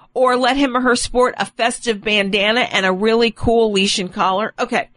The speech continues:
So you want to make sure your pets are calm and easily identifiable. So Halloween always brings a flurry of activity, with visitors arriving at the door, and with so many strangers, they can be scary or stress out your pet.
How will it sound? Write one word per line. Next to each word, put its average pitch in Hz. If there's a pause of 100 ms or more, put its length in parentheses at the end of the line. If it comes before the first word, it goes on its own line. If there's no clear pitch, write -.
(240)
So 262
you 226
want 277
to 330
make 285
sure 247
your 214
pets 220
are 170
calm 277
and -
easily 330 (100)
identifiable. 202 (240)
So -
Halloween 339
always 233
brings 214
a 180
flurry 226
of 185
activity, 247
with 185
visitors 233
arriving 214
at 185
the 170
door, 240 (320)
and 214
with 202
so 285
many 311
strangers, 226
they 180
can 175
be 147
scary 233
or 202
stress -
out 220
your 175
pet. 233